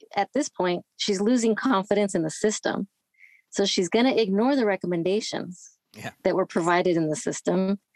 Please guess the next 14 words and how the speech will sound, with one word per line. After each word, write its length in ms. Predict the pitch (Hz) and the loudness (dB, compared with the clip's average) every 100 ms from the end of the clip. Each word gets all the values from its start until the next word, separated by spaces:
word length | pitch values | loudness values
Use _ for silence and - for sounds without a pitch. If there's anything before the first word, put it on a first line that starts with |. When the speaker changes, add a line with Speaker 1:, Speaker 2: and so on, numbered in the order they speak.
| - _ | -20 _
Speaker 1:
and 140 | - 208 | 0 0
she'll 220 | - 208 | 2 0
dismiss 480 | 202 196 226 220 - | 0 0 2 2 2
all 320 | 202 220 226 | 2 4 2
of 160 | 208 185 | 0 -2
this, 420 | 202 - - - 180 | -2 -4 -16 -8 -4
uh, 40 | |
you 160 | 175 170 | -2 0
know, 140 | 160 | -2
the, 80 | - | -2
the 140 | 175 175 | -2 0
system 600 | 226 220 - 214 208 190 | 0 0 2 2 2 2
and, 320 | 165 165 - | 0 0 -2
and, 340 | 156 160 165 | -2 -2 -4